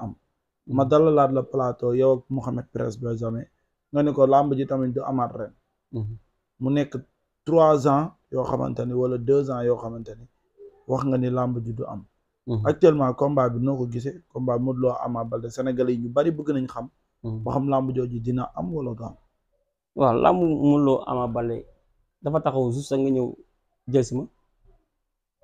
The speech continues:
Speaker 2: Même pas une semaine, man la combat Modou Lo Ama Baldé kenn du ko bëri, deux mille dix-neuf. Nga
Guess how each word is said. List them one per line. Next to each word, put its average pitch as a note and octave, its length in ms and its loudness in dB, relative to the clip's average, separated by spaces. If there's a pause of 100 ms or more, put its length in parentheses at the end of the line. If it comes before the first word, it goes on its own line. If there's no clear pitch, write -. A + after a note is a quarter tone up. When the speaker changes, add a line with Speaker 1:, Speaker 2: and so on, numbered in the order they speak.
(580)
Speaker 2:
Même C3+ 160 -6
pas - 180 -2
une C3 100 0
semaine, B2 260 -4 (640)
man A#2+ 140 -2
la A#2+ 80 -2
combat A#2+ 220 -2
Modou A#2+ 140 0
Lo A#2 80 0
Ama A2+ 200 -4
Baldé A2+ 200 -4
kenn B2 140 -6
du A#2 80 -4
ko A2+ 80 -2
bëri, A#2+ 220 -4 (160)
deux A#2 140 -4
mille A#2 120 -4
dix-neuf. A#2 260 -6 (1500)
Nga A2 180 -6